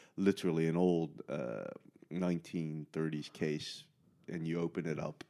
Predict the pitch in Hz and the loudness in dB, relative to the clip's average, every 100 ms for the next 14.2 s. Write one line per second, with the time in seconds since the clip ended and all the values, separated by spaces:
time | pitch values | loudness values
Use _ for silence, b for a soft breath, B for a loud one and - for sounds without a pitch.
0 | - 80 78 - 90 - - 82 80 78 | -6 -4 -4 -2 -2 -2 0 0 0 -2
1 | 85 82 82 82 80 80 78 76 - - | -4 -2 -2 -2 -2 -2 -2 -6 -8 -4
2 | 87 80 82 - 87 73 - - b b | -4 -4 -8 -8 -8 -8 -10 -16 b b
3 | b b _ - 82 82 78 78 73 - | b b _ 0 2 2 2 0 -2 -2
4 | 76 73 76 76 80 76 - - 80 82 | -2 0 0 -2 -4 -6 -10 -16 -4 -2
5 | 78 78 76 76 - - - - 80 73 | 0 0 -2 -4 -8 -8 -10 -8 -4 -4
6 | 73 - 87 78 - 92 82 76 73 76 | -6 -4 -4 -4 0 0 0 -2 -2 -4
7 | 80 - 82 78 76 78 78 80 80 78 | -8 -6 -4 -2 -2 -4 -4 -4 -4 -4
8 | 78 80 85 78 80 80 - 73 73 - | -4 -6 -8 -6 -6 -8 -8 -8 -8 -10
9 | - _ - - - - 82 - - - | -18 _ -20 -20 -14 -8 -6 -6 -6 -8
10 | - - 80 80 - 76 73 73 69 60 | -16 -18 -8 -8 -6 -6 -4 -6 -8 -14
11 | _ _ _ - 69 78 80 - - 80 | _ _ _ -16 -12 -6 -4 -6 -6 -6
12 | 73 78 71 78 - - 80 78 76 73 | -4 -6 -4 -6 -8 -10 -10 -6 -6 -6
13 | 76 73 73 78 - 71 71 82 - - | -6 -4 -6 -6 -6 -6 -6 -4 -6 -6
14 | 58 57 | -10 -10